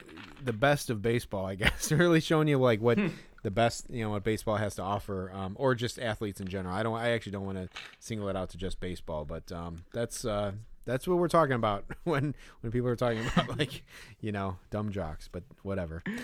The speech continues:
Speaker 2: Right.
Speaker 1: <laughs>
Speaker 2: Um, is it, is it me? Is it my turn, Jeremy?
Speaker 1: Um, yes, yeah.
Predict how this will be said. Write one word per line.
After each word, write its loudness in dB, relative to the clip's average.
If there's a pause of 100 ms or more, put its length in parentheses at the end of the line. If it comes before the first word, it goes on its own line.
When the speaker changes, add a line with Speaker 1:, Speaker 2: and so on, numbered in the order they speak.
(240)
Speaker 2:
Right. 8
Speaker 1:
<laughs> -4
Speaker 2:
Um, 8
is 6
it, 4
is 8
it 2
me? 4
Is 2
it 4
my 8
turn, 6
Jeremy? 4 (380)
Speaker 1:
Um, 10
yes, 4
yeah. 0